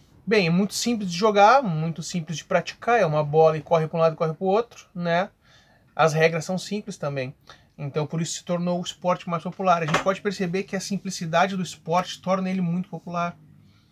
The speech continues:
Interessante, é por isso que xadrez não aparece aqui. <laughs> Balançou a câmera. <laughs> Por isso que xadrez não aparece aqui, né, pessoal? Mas então, cê, que que vocês acham dessa lista?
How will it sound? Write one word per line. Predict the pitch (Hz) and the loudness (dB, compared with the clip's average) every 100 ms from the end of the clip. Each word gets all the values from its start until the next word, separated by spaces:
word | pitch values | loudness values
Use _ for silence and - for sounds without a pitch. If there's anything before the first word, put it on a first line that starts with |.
| - - _ _ _ _ - | -20 -20 _ _ _ _ -12
Interessante, | 151 151 170 220 190 | -8 -2 -2 -2 -6
é | |
por | 170 | -6
isso | 170 - | -6 -6
que | |
xadrez | - 185 160 175 180 | -2 0 0 -2 -2
não | 185 | -4
aparece | 180 175 185 180 | -2 0 -2 -4
aqui. | 185 202 - | -10 -10 -14
<laughs> | - | -12
Balançou | 170 147 143 - | -10 -8 -10 -10
a | 156 | -10
câmera. | 160 151 - - _ - - | -10 -12 -14 -20 _ -20 -6
<laughs> | 240 - - - - - | -6 -6 -12 -20 -20 -12
Por | 160 | -8
isso | 160 | -6
que | - | -2
xadrez | 196 160 165 180 | 0 2 0 0
não | 180 | 0
aparece | 180 175 165 | 0 -2 -4
aqui, | 165 196 | -8 -8
né, | 185 | -8
pessoal? | 151 135 151 135 _ _ _ - - - - _ _ | -10 -10 -8 -8 _ _ _ -20 -20 -20 -20 _ _
Mas | 131 127 135 | -6 -2 -2
então, | 175 180 135 - - - - _ _ _ _ _ _ _ | -2 0 0 -2 -20 -20 -20 _ _ _ _ _ _ _
cê, | - 202 - | -4 -4 -4
que | - 226 | -8 -4
que | |
vocês | 233 214 214 202 | -4 -2 2 4
acham | 202 190 | 4 2
dessa | 175 175 | -2 -2
lista? | 175 156 - 110 | -2 -4 -6 -16